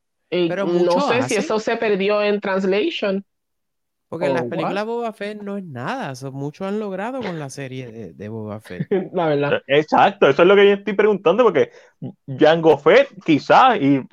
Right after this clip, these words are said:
Speaker 3: sí, Mace Windu le cortó la cabeza, pero Mace Windu es uno de los mejores Jedi, es, que existe, so,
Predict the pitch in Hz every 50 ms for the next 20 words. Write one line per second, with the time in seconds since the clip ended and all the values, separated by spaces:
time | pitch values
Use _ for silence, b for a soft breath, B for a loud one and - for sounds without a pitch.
0 | _ _ - 143 170 226 262 247 180 143 131 127 139 156 165 175 180 175 - 190
1 | 180 180 175 156 139 165 - 240 233 156 147 139 - - 131 131 - 135 127 131
2 | 143 147 165 160 165 165 160 147 - 147 147 139 127 120 127 151 214 185 131 113
3 | 131 - _ _ _ _ _ _ _ - - 113 185 - - 139 - 113 - -
4 | - 190 196 - - 127 120 - - 127 113 110 110 110 120 -